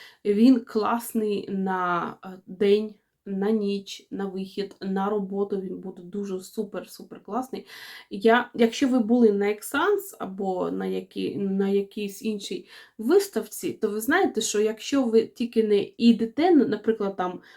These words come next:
у вас є мапа в голові, і вам потрібно кожен стенд пройти, і ви тоді не повертаєтесь до інших стендів. А у мене так не було, у мене все було хау-, хаотично.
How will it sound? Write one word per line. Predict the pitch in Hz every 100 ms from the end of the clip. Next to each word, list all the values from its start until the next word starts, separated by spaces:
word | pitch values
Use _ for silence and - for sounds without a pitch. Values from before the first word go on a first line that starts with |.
| _ _ _
у | 220
вас | 220 220 -
є | 202
мапа | 190 190 180 180 170
в | - 185
голові, | 208 190 190 170
і | 160 180
вам | 185 214 240
потрібно | 220 202 196 208 202 190
кожен | - 220 220 202
стенд | 196 - 196 175 175 -
пройти, | - 190 220 - - - _ - - - - _
і | 208 196
ви | 185 226
тоді | 220 202 208
не | 214 220
повертаєтесь | 226 214 208 - 220 214 185 185 180
до | 190
інших | 190 190 175 175
стендів. | - 180 175 - - -
А | 190
у | 226
мене | 415 466 -
так | 302 302
не | 269
було, | 226 196 175
у | 180
мене | 254 277
все | 277
було | 220 226
хау-, | 226 - 226 233 -
хаотично. | - 240 240 - - -